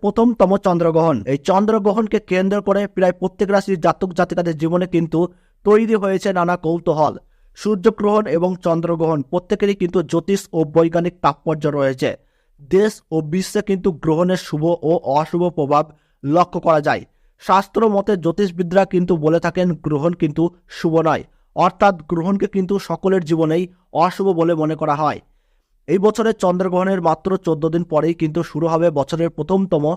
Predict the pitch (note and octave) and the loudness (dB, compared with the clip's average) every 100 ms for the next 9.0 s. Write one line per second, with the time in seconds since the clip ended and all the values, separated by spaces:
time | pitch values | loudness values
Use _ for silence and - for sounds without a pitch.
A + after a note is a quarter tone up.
0 | - _ - F3+ D#3 C#3+ D#3 C#3+ A#2 - | -6 _ -2 0 0 0 0 0 -2 -10
1 | _ _ C3 D3 - D#3 - C#3 D#3 G#3 | _ _ -4 -2 -2 -2 -2 -2 0 2
2 | A3 G#3 G#3 G3+ F#3+ F3 D#3 D#3+ F#3 E3 | 2 0 0 -2 -2 0 -2 0 0 0
3 | F3 D#3+ D#3 F#3+ C#3+ D3+ D#3+ C#3 C3 C3+ | 0 -2 -2 -2 -2 0 0 -2 -2 0
4 | D3+ A#2 D#2+ _ _ _ _ C3+ D#3 G#3 | 0 -2 -6 _ _ _ _ -6 -4 -2
5 | A3+ G#3 A3 F#3 F3+ F#3 G3+ G3+ - F3+ | 0 4 4 4 0 0 -2 -4 -4 -4
6 | D#3 D3+ F#3 F3 E3 F3+ F3 D#3 D#3+ D#3+ | -2 -2 -2 -4 -4 -2 -2 -2 -2 0
7 | E3 D#3+ D3+ E3 F3+ F3+ F#3 D#3 D3 D#3+ | 0 2 2 2 0 -2 -2 0 0 0
8 | F3 D3+ D3+ D3+ - _ _ _ - C3+ | 0 -2 0 -2 -2 _ _ _ -4 -2